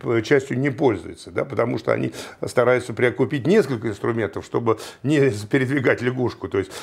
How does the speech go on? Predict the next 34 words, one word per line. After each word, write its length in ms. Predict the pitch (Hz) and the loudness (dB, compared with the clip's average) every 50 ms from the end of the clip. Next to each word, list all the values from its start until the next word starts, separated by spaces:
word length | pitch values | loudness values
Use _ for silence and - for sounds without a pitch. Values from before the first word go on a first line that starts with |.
| - - - | -16 -4 0
э, 160 | 117 117 113 110 110 107 104 113 113 104 | 0 2 2 2 -2 -4 -4 -6 -6 -4
чистовой 600 | - 131 120 - - 135 127 131 131 123 107 - - - - | -4 -4 0 2 2 4 4 6 4 4 4 2 -4 -14 -16
с 100 | - - | -8 0
маленьким 480 | 117 120 147 175 185 185 - 190 180 | 2 4 4 6 4 4 4 4 6
ротиком 480 | 185 185 185 165 175 175 139 175 156 143 | 6 6 6 4 2 2 2 2 2 2
и 160 | 139 135 135 | 2 0 0
черновой 480 | 120 - 131 117 117 123 131 160 165 - | 0 0 2 4 4 6 6 6 4 4
с 140 | - - - | 0 -6 -10
более 320 | - 107 120 127 120 120 | 0 2 4 4 4 2
ск-, 260 | 110 - - 139 127 110 | -2 0 2 2 4 4
открытым 280 | 107 - - 127 113 | 2 2 0 0 0
ротиком. 540 | - 113 95 101 104 87 - - - - - - - - - | 0 0 0 0 0 0 -2 -6 -14 -14 -12 -12 -14 -8 0
Хотя 460 | - 143 139 135 - 156 143 127 - - - - | 2 2 4 6 6 4 4 4 0 -6 -4 2
один 340 | - 127 131 135 151 156 139 | 2 4 4 6 6 6 6
из 80 | 123 | 6
этих, 260 | 139 139 120 127 117 131 | 6 6 4 2 2 2
э, 260 | 143 131 131 131 127 | 4 4 4 4 4
из 120 | 120 117 | 2 0
инструментов, 640 | 127 117 - 143 143 175 214 233 202 - 127 - - - - - | 0 2 4 4 6 6 4 4 2 -2 -4 -4 -6 -10 -8 0
который 300 | - 120 113 120 156 151 | 0 4 6 6 6 6
вообще 260 | 143 135 131 - 180 | 4 4 2 0 0
считается 400 | - - - 160 160 156 - 147 | 0 2 4 4 4 2 0 -4
самый, 420 | 127 - 165 156 160 160 156 147 - - - - - - - | 0 2 4 4 6 6 4 2 0 -2 -8 -10 -10 -6 -2
э, 500 | - 131 135 127 120 123 120 120 127 117 113 110 104 | 2 4 4 4 4 4 2 2 2 0 -2 0 2
полезный 540 | - 131 139 170 196 180 131 110 123 120 | 4 6 6 6 6 6 4 2 0 0
струк, 460 | 107 - - 127 123 107 - - - - - | 0 -2 0 2 2 2 0 -4 -10 -10 -2
это 360 | 104 107 117 - 160 151 139 | 0 0 2 4 4 4 4
струк 340 | - - - 170 196 143 - | 4 2 2 2 2 2 2
номер 320 | 139 139 151 156 151 147 | 0 2 2 4 2 2
пять, 380 | 135 - 151 123 90 - - - - - - - - | 2 4 4 4 4 0 -4 -14 -20 -20 -20 -10 -8
а, 100 | 113 101 | 0 2
так 160 | - 127 135 | 2 4 4
называемый 440 | 143 143 127 139 143 143 147 151 143 | 4 4 6 6 6 6 4 2 0
джек. 480 | 120 113 139 147 98 - - - - | 0 2 2 2 2 0 -4 -10 -16